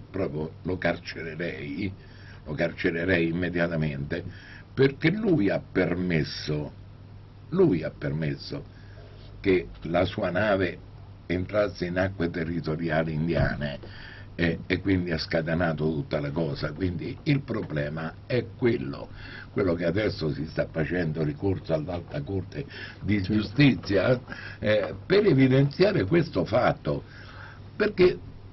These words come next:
Speaker 1: giustamente qualche mese fa, eh, qualcuno disse, eh, sulla vicenda degli aerei, dell'aereo americano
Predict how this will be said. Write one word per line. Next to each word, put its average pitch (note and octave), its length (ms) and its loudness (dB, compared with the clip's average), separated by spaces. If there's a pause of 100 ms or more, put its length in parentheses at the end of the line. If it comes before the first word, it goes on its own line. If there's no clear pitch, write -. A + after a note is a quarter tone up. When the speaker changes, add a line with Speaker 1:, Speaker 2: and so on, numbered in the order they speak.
(760)
Speaker 1:
giustamente B2+ 840 4
qualche G2 360 4
mese A2+ 400 2
fa, F#2+ 580 4 (140)
eh, E2+ 600 -2 (720)
qualcuno E3 460 4
disse, G2+ 720 4
eh, G#2 300 2
sulla G2 280 0
vicenda F#2+ 800 2 (340)
degli F#2+ 320 2
aerei, F2+ 720 2
dell'aereo F2+ 540 4
americano F2 1040 0